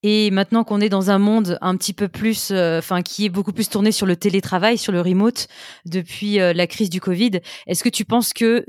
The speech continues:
Tucantoco aurait pu se développer depuis, euh, depuis la France, ou en tout cas peut-être pas, euh, jusqu'où vous en êtes aujourd'hui, mais aurait pu faire plus de choses que ce qu'on a été en capacité de faire en fait avant d'envoyer les V I E à l'époque ?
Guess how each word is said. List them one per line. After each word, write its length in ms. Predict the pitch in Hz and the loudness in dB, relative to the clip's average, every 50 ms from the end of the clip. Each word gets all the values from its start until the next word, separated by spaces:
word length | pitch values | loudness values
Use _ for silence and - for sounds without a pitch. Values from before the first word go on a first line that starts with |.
| 175 | -6
Tucantoco 500 | - 220 - 214 202 190 - 190 - 247 | -8 -4 -2 -2 -2 -2 -2 0 2 2
aurait 320 | 247 - 208 190 190 185 180 | 2 4 2 2 2 2 0
pu 280 | - - 240 254 254 | 0 0 0 0 0
se 120 | - - 208 | 2 0 0
développer 720 | 175 202 196 175 202 196 - - 233 240 240 220 - - _ _ _ _ _ _ _ _ _ _ _ _ _ _ _ - | 0 0 2 2 0 -2 0 0 2 2 2 0 -4 -8 _ _ _ _ _ _ _ _ _ _ _ _ _ _ _ -16
depuis, 680 | 175 160 202 214 175 - - - 202 233 233 233 226 202 | -4 -2 0 0 0 -4 -8 -6 -4 -2 0 2 2 2
euh, 280 | 185 175 175 170 147 | 4 4 2 2 0
depuis 300 | 170 170 202 - - 220 | 0 -2 -4 -4 -2 0
la 120 | 208 196 196 | 0 0 0
France, 300 | - - 247 233 - - | 0 0 -2 0 0 -2
ou 80 | - 208 | -2 -2
en 80 | 202 202 | 0 -2
tout 120 | - - | -4 -4
cas 160 | - 240 240 - | -2 -2 -2 0
peut-être 220 | - 214 175 - | 0 -4 -4 0
pas, 320 | 226 220 220 214 196 180 | 0 2 2 4 2 2
euh, 120 | 170 143 - - - - | 0 -2 -4 -8 -14 -12
jusqu'où 840 | 110 117 175 - 202 185 - - - - 202 - - 202 190 196 202 | -10 -10 -6 -6 -6 -6 -6 -10 -10 -10 -10 -8 -8 -6 -4 -4 -4
vous 200 | 165 185 185 196 | -2 -2 -2 0
en 60 | 196 | 0
êtes 140 | 202 196 - | 0 0 0
aujourd'hui, 340 | 190 185 208 202 214 254 247 | 0 0 0 2 2 2 4
mais 180 | 226 202 185 - - - - - - - _ | 4 2 0 -2 -8 -16 -20 -20 -20 -12 _
aurait 220 | 202 196 208 202 | -4 -2 -2 -2
pu 120 | - 254 233 | -2 -4 -4
faire 200 | - 226 202 - | -2 -2 -2 -4
plus 360 | _ - 240 254 269 254 226 | _ -2 2 2 2 4 4
de 100 | 202 240 | 2 2
choses 280 | 220 - 262 262 247 - | 2 2 2 0 2 0
que 80 | 240 | 0
ce 80 | 196 - | -2 -2
qu'on 300 | - 226 214 214 208 208 | -2 -2 0 0 2 2
a 100 | 208 202 | 2 2
été 180 | 208 - - 247 | 0 2 0 0
en 180 | 202 214 214 | 0 0 0
capacité 520 | - 220 196 - 208 196 - - - 214 196 | -2 -2 -2 -2 -4 -4 -4 -6 -6 -6 -6
de 80 | - | -2
faire 220 | - 233 233 214 202 | 0 2 2 2 2
en 60 | 185 | 0
fait 280 | - 233 233 - - - | 0 -2 -2 -2 -4 -2
avant 240 | - 196 196 208 226 | -2 0 2 2 2
d'envoyer 380 | 208 214 202 180 202 196 202 208 | 4 2 2 2 2 2 2 2
les 120 | 202 190 | 2 2
V 140 | 175 196 190 | 2 0 0
I 100 | 185 196 | 0 0
E 40 | 208 | -2
à 40 | |
l'époque ? 260 | 196 180 - 180 180 | -2 -4 -6 -8 -10